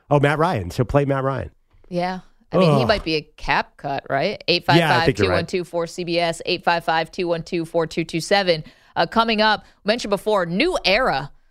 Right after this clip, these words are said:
Speaker 2: starts tonight. We'll dive into that, what it all means, why it matters to you. We'll do that next. It is Maggie and Perloff. We got a lot more after this C B S Sports Update with Rich Ackerman.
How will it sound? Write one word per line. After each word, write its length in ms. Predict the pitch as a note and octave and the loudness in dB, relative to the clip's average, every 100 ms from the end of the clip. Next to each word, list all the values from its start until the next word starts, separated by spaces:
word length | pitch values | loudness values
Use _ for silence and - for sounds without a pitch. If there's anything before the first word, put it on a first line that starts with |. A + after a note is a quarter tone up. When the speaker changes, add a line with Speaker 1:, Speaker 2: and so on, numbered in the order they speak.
| _ | _
Speaker 2:
starts 520 | - - A3 A3 G#3+ - | -12 -2 0 0 -2 -4
tonight. 440 | G3+ F3 G3+ C#3 _ _ _ _ _ F#3 | 2 2 2 -4 _ _ _ _ _ -2
We'll 140 | F#3+ | 0
dive 400 | F3 F#3+ G#3+ A3 | 2 2 2 0
into 160 | A3+ F#3 | -2 2
that, 440 | F#3 G#3 A3 - | 4 2 0 -4
what 280 | E3+ F3+ G#3 | -2 0 2
it 60 | A3+ | 0
all 200 | G#3+ G3 | 0 0
means, 380 | F#3+ G#3 A3 | -2 -2 -2
why 280 | F3+ F3 F#3 | 0 2 2
it 140 | G3 E3+ | 0 0
matters 540 | E3+ F3+ F#3 F#3+ - | 2 2 2 -4 -6
to 260 | - C#4 C#4 | -8 -6 -6
you. 500 | A3+ D4+ G4+ D3 - | -4 -2 -2 -4 -6
We'll 160 | - E3 | -4 -2
do 180 | F3 G#3+ | 0 2
that 240 | G#3+ G3+ | 2 2
next. 300 | G3+ F3+ - | 2 0 -2
It 80 | F#3 | -8
is 140 | C#4+ | -4
Maggie 280 | B3+ A#3+ A3+ | 0 0 0
and 100 | G3+ | -2
Perloff. 500 | A3 G3+ G3 F#3 F3 - _ _ | 0 2 2 0 -2 -12 _ _
We 60 | F#3+ | 0
got 140 | G3 | 2
a 40 | |
lot 220 | F#3 F#3+ G3 | 2 0 2
more 260 | F#3+ F#3 | 2 2
after 260 | F3 F3+ F3 | 0 0 -2
this 180 | A3+ - | -2 -4
C 120 | A3 | -4
B 120 | F#3 | -2
S 100 | E3+ | -2
Sports 300 | - E3+ D#3 | -2 -4 0
Update 380 | B3 - B3 - | -2 0 -2 -2
with 160 | C4+ E3 | -6 -4
Rich 160 | D3 | -2
Ackerman. 420 | G#3 C4 B3 G#3 | -2 -2 -4 -8